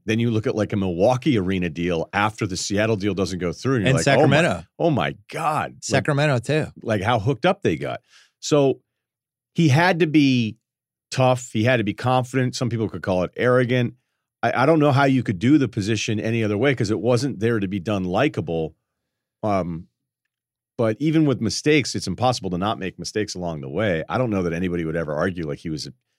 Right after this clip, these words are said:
Speaker 1: you can't, I mean, it's not debatable. He was great in this role.
Speaker 2: I think the first, so the first fifteen years when he was commissioner, and then you date back to the five years before he became commissioner when he was really running the league.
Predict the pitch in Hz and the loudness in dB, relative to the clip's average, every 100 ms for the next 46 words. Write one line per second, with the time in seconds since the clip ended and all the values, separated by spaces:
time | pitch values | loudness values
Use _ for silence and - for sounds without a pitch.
0 | _ _ - 92 135 120 - 95 98 90 | _ _ -12 -4 -2 -2 -4 -6 -4 -6
1 | - 104 - 113 85 73 135 151 60 85 | -8 -10 -4 -4 -4 -2 0 0 -4 -8
2 | 90 82 - 80 90 87 _ _ 90 82 | -6 -8 -8 -4 -4 -6 _ _ -8 -6
3 | 80 - 78 90 - _ - 131 156 151 | -6 -6 -6 -6 -10 _ -2 0 2 0
4 | 151 - 147 135 123 - - _ _ _ | 0 -2 0 0 -2 -6 -12 _ _ _
5 | _ _ _ - 147 123 165 165 - - | _ _ _ 0 2 4 2 2 0 0
6 | 156 - 156 143 131 120 104 117 107 101 | 0 0 0 2 2 2 0 -2 -2 -4
7 | - 110 95 - 67 110 _ _ _ _ | -6 -6 -6 -8 -10 -14 _ _ _ _
8 | _ _ _ _ _ _ - 131 127 131 | _ _ _ _ _ _ -4 0 2 0
9 | 117 127 123 123 131 110 107 - 113 104 | 0 2 2 2 0 0 0 -4 -4 -2
10 | - 113 110 113 107 92 107 127 110 104 | 0 0 0 0 -2 -4 -2 0 0 -2
11 | - 98 - - 104 95 104 98 95 101 | -6 -8 -8 -6 -6 -6 -6 -6 -4 -6
12 | 87 101 101 98 92 92 95 92 82 | -6 -6 -4 -4 -6 -4 -4 -6 -8